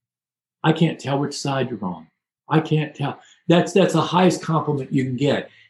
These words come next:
For people to know and have an acumen for politics, to love it,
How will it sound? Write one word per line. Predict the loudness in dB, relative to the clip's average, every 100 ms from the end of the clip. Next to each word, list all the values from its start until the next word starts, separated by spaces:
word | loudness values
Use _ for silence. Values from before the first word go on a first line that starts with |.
| -4
For | 2 4 4 0 -12 _ _
people | -4 -2 2 4 2 -2
to | 0 4 4 0 _ _
know | -8 0 4 4 4 2 0 -6
and | -4 -4 -6 -10 -12 -10
have | 0 2
an | 2 0 -4
acumen | 0 0 2 0 -2
for | -6
politics, | -6 -4 -4 -6 -8 -10 -12 -20 _ _
to | 0 2
love | 2 2 4 4 2
it, | 0 -4